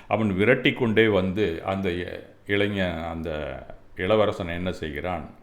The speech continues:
இவனை வளைத்து பிடித்து அவனை கைது செய்து விடுகிறான். அப்படி தான் அந்த கதையிலே எழுதப்பட்டிருக்கிறது. மீண்டும் போராடினாலும் அவன் கடைசியிலே வீழ்த்தப்படுகிறான். அவன் மயங்கி விழுந்து விடுகிறான்.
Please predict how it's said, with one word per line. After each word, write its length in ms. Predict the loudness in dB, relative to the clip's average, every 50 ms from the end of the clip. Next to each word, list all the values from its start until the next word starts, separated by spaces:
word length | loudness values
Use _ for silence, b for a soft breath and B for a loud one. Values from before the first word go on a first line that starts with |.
| -14 -6
இவனை 460 | -2 0 0 2 2 2 0 -2 -4 -8 B B B B B B B -6
வளைத்து 440 | -2 0 2 2 0 0 -4 -8 -8
பிடித்து 640 | -6 -6 -4 -4 -4 -4 -4 -4 -4 -4 -6 -8 -14 -18 -20 -20 -16 -16 -16 -12
அவனை 380 | -6 -4 -4 -2 -2 -4 -6 -6 -8 -12 -14 -16 -18 -18 -18 -18 -16 -16 -14 -14 -14 -16 -18 -18 -16 -16 -10 -2
கைது 400 | 2 4 4 4 4 2 -2 -2
செய்து 300 | 0 0 0 0 0 0
விடுகிறான். 440 | -2 -2 -2 -2 -2 -2 -4 -6 -8 -10 -8
அப்படி 320 | -8 -8 -6 -6 -8 -8
தான் 460 | -6 -6 -6 -4 -6 -6 -8 -12 -14 -14 -12
அந்த 160 | -10 -10 -10
கதையிலே 520 | -8 -6 -6 -6 -4 -4 -4 -4 -6 -6 -6 -8 -8 -8 -6
எழுதப்பட்டிருக்கிறது. 880 | -6 -4 -4 -4 -6 -8 -10 -12 -12 -12 -14 -12 -14 -14 -12 -10 -10 -12 -12 -14 -18 -20 -20 -20 -20 -20 -20 -20 -18 -14
மீண்டும் 520 | -12 -8 -6 -6 -4 -4 -4 -4 -4 -4 -2
போராடினாலும் 720 | 0 2 2 4 4 2 2 2 2 0 0 0 -2 -4 -6 -10 -12 -14 -18 -20 -20 -18 -8
அவன் 280 | -2 -2 -2 -2 -2 -2
கடைசியிலே 560 | 0 0 0 0 -2 -4 -6 -4 -2 -2 -2
வீழ்த்தப்படுகிறான். 920 | -2 -2 -2 -2 -2 -2 -2 -4 -4 -4 -8 -8 -6 -6 -6 -6 -6 -6 -8 -12 -14 -18 -20 -20 -20 -20 -20 B B B B B B
அவன் 160 | B -4 -2 0
மயங்கி 440 | 2 4 4 4 4 4 2 2
விழுந்து 320 | 2 2 2 2 2 0 0
விடுகிறான். 420 | 0 -2 -4 -6 -6 -8 -8 -10